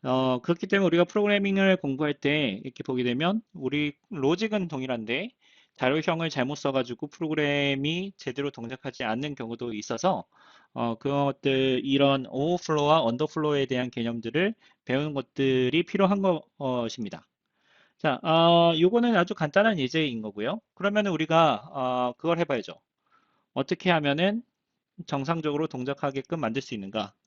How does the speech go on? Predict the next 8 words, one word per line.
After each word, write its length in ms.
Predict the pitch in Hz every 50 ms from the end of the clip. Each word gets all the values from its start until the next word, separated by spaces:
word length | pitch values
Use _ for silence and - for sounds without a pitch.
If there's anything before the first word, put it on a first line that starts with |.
| _ _ -
여기 260 | 113 113 113 117 113
생각해봐야죠. 580 | 117 - 135 127 117 104 95 92 - 120 170 160 - _ _ _ _ - - - _ _
자, 140 | _ - 143
이때는 600 | 131 143 143 - - 170 175 180 208 220 226 254 - _ -
롱 560 | 165 160 147 147 143 143 160 185 202 214 220
타입으로 640 | - - 208 185 170 139 123 117 117 131 190 262 - _ _ _ _ _ _ _ _ _ _ _ _ _ _ _ _ _ _ _ _ _ _ _ _ _ _ _ _ _ _ _ _ _ _ _ _ _ _ _ _ _ _ _ _ _ _ _ _ _ _
변경을 340 | _ 143 123 120 131 127 123
해주면은 600 | 139 135 - 127 113 107 104 107 127 151 190 208